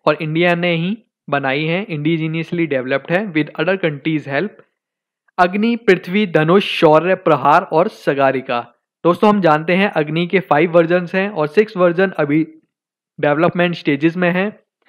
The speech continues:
अग्नि फ़ोर की रेंज थ्री थाउजेंड से फ़ोर थाउजेंड किलोमीटर है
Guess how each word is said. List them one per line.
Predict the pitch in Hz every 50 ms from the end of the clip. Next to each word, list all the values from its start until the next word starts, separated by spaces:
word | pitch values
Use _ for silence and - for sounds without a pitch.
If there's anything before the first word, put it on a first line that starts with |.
| _ _ _ _ -
अग्नि | 175 175 180 196 214 220
फ़ोर | 214 - 202 202 226 226 220
की | - 220 202
रेंज | 190 190 190 185 -
थ्री | - 208 226
थाउजेंड | 220 214 190 185 180 180 185 185 170
से | - 185
फ़ोर | 180 - 202 208 214 208
थाउजेंड | 202 190 180 175 175 165
किलोमीटर | - 170 151 147 147 151 147 180 165 165
है | 170 180 185 185